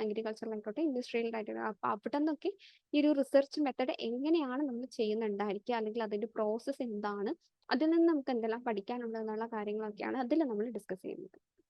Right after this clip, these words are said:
ഓക്കെ, പിന്നെ ലാ-, കോഴ്-, അടുത്ത കോഴ്സാണ് ഇന്ത്യൻ എക്കോണമിക് പോളിസി. ഇതിൽ നമുക്ക് ആറ് ബ്ലോക്കുകളാണ് വരുന്നത്. ഇതിന്റെ കോഡ് എന്ന് പറയുന്നത് വൺ നോട്ട് ഫൈവ് ആണ്. ബ്ലോക്ക് one-ൽ ഇന്ത്യൻ എക്കണോമിക് ഡെവലപ്മെന്റിന്റെ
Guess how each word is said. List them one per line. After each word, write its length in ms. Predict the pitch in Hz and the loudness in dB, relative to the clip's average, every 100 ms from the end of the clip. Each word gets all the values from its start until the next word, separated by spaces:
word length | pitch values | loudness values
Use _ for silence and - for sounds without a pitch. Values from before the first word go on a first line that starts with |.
| _ _ _ _ | _ _ _ _
ഓക്കെ, 240 | 294 - 214 - _ _ _ _ - | -8 -6 -10 -12 _ _ _ _ -2
പിന്നെ 160 | 285 294 | 0 2
ലാ-, 360 | 285 254 254 247 | 0 0 -2 -2
കോഴ്-, 300 | 269 254 262 | 0 2 2
അടുത്ത 240 | 254 254 311 | 0 2 2
കോഴ്സാണ് 480 | 294 269 262 262 370 | 4 2 0 2 4
ഇന്ത്യൻ 260 | 285 247 | 4 2
എക്കോണമിക് 460 | 233 226 214 208 233 - | -4 -2 -2 -2 -4 -4
പോളിസി. 340 | 208 196 196 | -2 -2 -2
ഇതിൽ 220 | 277 226 | -2 -2
നമുക്ക് 320 | 226 220 214 220 | -2 -4 -4 -2
ആറ് 240 | 202 214 | -2 0
ബ്ലോക്കുകളാണ് 720 | 240 220 202 196 214 214 202 208 | 0 0 -2 -2 -4 -2 -2 -2
വരുന്നത്. 460 | 208 196 202 202 | -2 -2 -2 0
ഇതിന്റെ 280 | 320 247 226 240 | 0 0 -2 -2
കോഡ് 340 | 220 202 208 | 2 2 2
എന്ന് 160 | 226 247 | -2 -4
പറയുന്നത് 420 | 240 220 208 240 | -6 -4 -4 -4
വൺ 160 | 240 196 202 | -4 -2 -2
നോട്ട് 220 | 220 240 | -4 -6
ഫൈവ് 340 | - 226 196 196 | -4 0 0 0
ആണ്. 240 | 190 190 339 - _ _ _ | -2 0 -2 -2 _ _ _
ബ്ലോക്ക് 300 | 254 262 302 247 | -2 2 0 2
one-ൽ 440 | 220 247 320 208 320 415 _ _ _ _ _ _ _ _ - - | 2 4 4 4 0 -2 _ _ _ _ _ _ _ _ -14 -2
ഇന്ത്യൻ 260 | 240 247 262 | 0 2 0
എക്കണോമിക് 440 | 247 240 240 262 | -2 -2 -2 -2
ഡെവലപ്മെന്റിന്റെ 840 | 226 220 220 233 226 226 220 226 | 0 0 0 -2 0 0 0 0